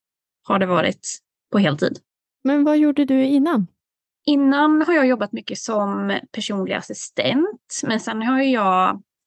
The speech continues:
Speaker 1: eh, jobbat som personlig tränare på gym och sådär. Eller alltså vid sidan om, eh, lite till och från. Men det är mitt främsta jobb tidigare var personlig assistent då.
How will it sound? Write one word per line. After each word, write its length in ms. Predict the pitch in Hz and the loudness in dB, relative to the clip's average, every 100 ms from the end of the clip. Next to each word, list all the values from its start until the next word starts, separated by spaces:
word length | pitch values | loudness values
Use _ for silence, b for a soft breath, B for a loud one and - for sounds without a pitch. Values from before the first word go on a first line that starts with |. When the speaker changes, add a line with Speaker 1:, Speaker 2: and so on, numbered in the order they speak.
| - | -10
Speaker 1:
eh, 280 | 196 180 180 | -6 -4 -4
jobbat 440 | 190 202 180 170 | -4 -4 -6 -8
som 200 | - 196 | -8 -8
personlig 360 | 170 180 180 170 | -8 -6 -6 -6
tränare 360 | 202 185 175 160 | -4 -4 -4 -6
på 140 | 190 | -10
gym 520 | 180 202 269 269 269 | -8 -4 0 0 -2
och 100 | 269 | -4
sådär. 360 | 262 - - 143 | -6 -8 -6 -6
Eller 140 | 151 | -6
alltså 400 | 175 - - - - B B | -8 -6 -8 -8 -12 B B
vid 120 | 196 | -8
sidan 340 | 196 180 165 - | -4 -4 -4 -2
om, 460 | 226 226 226 220 220 B B B B - | -2 -2 -2 -2 -4 B B B B -4
eh, 760 | 190 180 175 175 175 175 - 92 - - 196 - | 0 0 2 0 0 -2 -4 -6 -8 -14 -20 -8
lite 320 | 214 185 185 | -4 -2 -4
till 360 | - 190 170 175 | -4 -2 0 0
och 100 | 175 | 0
från. 460 | 254 - - 196 180 _ _ _ | -2 -2 -4 -4 -6 _ _ _
Men 240 | 196 196 190 | -2 0 0
det 100 | 196 | 0
är 40 | 196 208 208 | 0 -2 -2
mitt 340 | 208 - - - - - | -4 -6 -16 -16 -12 -4
främsta 460 | 220 190 185 - | -2 0 -4 -2
jobb 200 | 196 156 | 0 -2
tidigare 440 | - - - - 165 | -4 -4 -2 -2 -2
var 280 | - - - | 0 -2 -2
personlig 440 | - - - - | -4 -4 -2 -2
assistent 540 | - - - 208 - | -4 -6 -4 -4 -4
då. 160 | - - | -8 -10